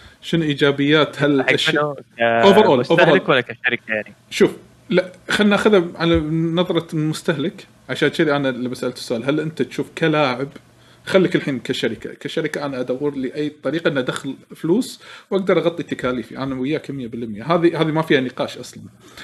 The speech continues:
Speaker 1: إنزين، ولكن أنت كلاعب، أنت متعود علي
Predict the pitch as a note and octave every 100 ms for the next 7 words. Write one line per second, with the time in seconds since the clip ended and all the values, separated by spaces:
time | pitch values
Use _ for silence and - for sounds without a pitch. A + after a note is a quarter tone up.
0 | - - _ B2+ B2 B2 C#3+ G3 - _
1 | C3 E3 E3 - F#3+ C3+ B2+ A#2+ G2+ _
2 | D#3 C#3 A#2+ A#2 C#3 C#3+ F#3+ - _ _
3 | _ _ _ _ _ - C3 C#3+